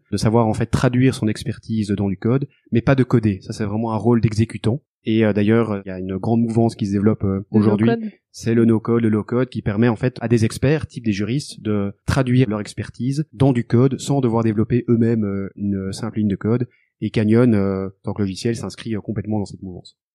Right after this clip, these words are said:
Speaker 2: Et, euh, je fais le lien avec, euh, les workshops, euh, que tu as
Speaker 1: Ouais.
Speaker 2: organisés et animés. Donc, euh, Law is Code, je le rappelle, où, euh, l'idée c'était justement d'apprendre aux juristes et avocats, euh, enfin de les initier, euh,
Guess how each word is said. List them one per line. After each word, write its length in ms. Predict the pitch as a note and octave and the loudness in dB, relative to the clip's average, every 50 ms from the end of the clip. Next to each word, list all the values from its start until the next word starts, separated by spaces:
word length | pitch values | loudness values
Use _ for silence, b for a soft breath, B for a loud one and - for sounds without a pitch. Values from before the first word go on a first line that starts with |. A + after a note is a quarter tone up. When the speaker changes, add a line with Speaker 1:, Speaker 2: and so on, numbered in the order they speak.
| _ _ - | _ _ -6
Speaker 2:
Et, 240 | A3+ A3 A3 G#3+ G#3 | -2 0 2 4 4
euh, 120 | G#3 G#3 A3 | 4 2 2
je 180 | G3+ G3+ A3+ | 2 0 0
fais 200 | G#3 - - C4 | 0 0 0 0
le 140 | A#3+ B3 A3+ | 2 2 0
lien 280 | G#3+ A3 A#3 A#3+ B3 B3+ | 0 0 -4 -4 -2 0
avec, 400 | A#3+ G#3 F#3+ F#3+ G3 F#3+ - G#3+ | 0 0 0 0 -2 -2 -2 -2
euh, 180 | G3 F#3+ F#3+ F#3+ F3+ | -2 0 0 0 2
les 100 | G3 F#3+ | 2 2
workshops, 600 | F#3+ G3 G3+ - - - - A3+ A3+ - - G#3+ | 2 2 0 0 -2 0 0 0 0 2 0 0
euh, 180 | F#3+ F#3+ F#3+ | 2 2 0
que 180 | F#3 - G3+ F#3+ F3+ | 0 -2 -2 -2 -4
tu 160 | - - G3+ G3 | -6 -4 -2 0
as 120 | F#3+ F#3+ | 2 4
Speaker 1:
Ouais. 320 | F#3+ F#3 F#3 F#3 F#3 F#3 F#3 | 4 4 2 2 0 -2 -2
Speaker 2:
organisés 800 | F3+ F#3+ G#3 G3 G#3 G3+ G3+ G3+ G3 F3+ G3+ A3 A3+ G#3+ G3 G3 | -4 -4 -4 -2 -4 -4 -4 -6 -6 -2 0 0 0 0 0 -4
et 80 | F#3 | -6
animés. 400 | F#3+ F#3+ F#3+ F#3+ G3 G#3+ A#3+ C#4 - _ _ F#3 | -6 -8 -8 -4 -2 -2 -2 -2 -4 _ _ -4
Donc, 320 | F3+ F#3 F#3+ F#3+ - G3 | -4 -4 -4 -4 -2 -2
euh, 80 | F#3 F3+ | 0 0
Law 220 | F#3 F#3 A3+ A3+ | 2 4 4 4
is 240 | G#3+ G3+ F3 - - - | 4 2 -2 -8 -8 -2
Code, 280 | G#3+ G#3+ A3+ A#3+ A3+ A3 G3 F#3 F#3 | 0 2 2 2 0 0 0 0 -2
je 80 | F3 - | -2 -4
le 120 | F#3+ F3+ | -6 -4
rappelle, 460 | F3+ F3+ F3+ F3 - G3+ A3 B3 C4 B3+ - | -4 -4 -4 -2 -2 -2 -2 -2 -4 -6 -4
où, 280 | - A3+ A#3 A#3+ A#3 | -2 0 2 4 4
euh, 140 | G3+ F#3+ F#3 | 4 4 2
l'idée 300 | F3+ G3+ G3+ F3 A3+ A#3+ | 2 0 -2 0 -2 -2
c'était 360 | A3 - G#3 F#3 - G#3+ G#3+ | -2 -2 -4 -2 -2 -2 -2
justement 400 | F#3+ G3 - - G#3 G#3 A3 A3+ | -4 -6 -6 -4 -4 -2 -2 0
d'apprendre 480 | G#3+ G3 F#3 F#3 - - A3+ A3 G#3+ G3+ | 0 0 0 0 0 -2 -2 0 2 0
aux 40 | G3+ | 0
juristes 380 | F#3+ G#3 G3+ G#3+ G3+ - - | 0 0 0 0 0 -2 -2
et 60 | G3+ | -2
avocats, 600 | F#3+ F#3 F3+ F#3+ F#3+ - A3 G#3+ G#3+ G#3+ G#3+ G3+ | -2 0 0 -4 -2 0 0 0 2 2 2 2
euh, 200 | F#3 F3+ F3+ F#3 | 2 2 0 0
enfin 160 | F3+ - F#3 F3+ | -2 -4 -4 -4
de 100 | F3+ F#3 | -4 -6
les 220 | F3 F#3+ G3 G3 | -6 -4 -2 0
initier, 680 | A#3+ B3 B3+ A#3+ A#3 - - - B3+ B3 A#3+ A#3 G#3 F3+ | 2 2 2 2 0 -4 -6 -2 0 2 4 4 4 2
euh, 200 | F3 E3+ E3+ | 0 -2 -4